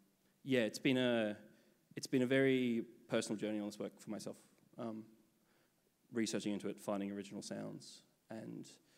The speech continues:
kind of, uh, living a history that I didn't know too much about myself.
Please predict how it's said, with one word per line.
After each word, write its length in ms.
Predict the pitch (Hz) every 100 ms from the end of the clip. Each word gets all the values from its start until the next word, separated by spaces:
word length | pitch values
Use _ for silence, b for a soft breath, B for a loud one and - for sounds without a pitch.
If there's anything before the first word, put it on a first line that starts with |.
| b b b _
kind 240 | - 104 98
of, 100 | 95 - - _ -
uh, 100 | 107 101
living 240 | 113 113
a 40 |
history 340 | 107 107 - 101
that 160 | 98 92
I 120 | 110
didn't 300 | 95 101 -
know 160 | 104 107 -
too 60 | -
much 200 | - -
about 240 | - - -
myself. 300 | 113 -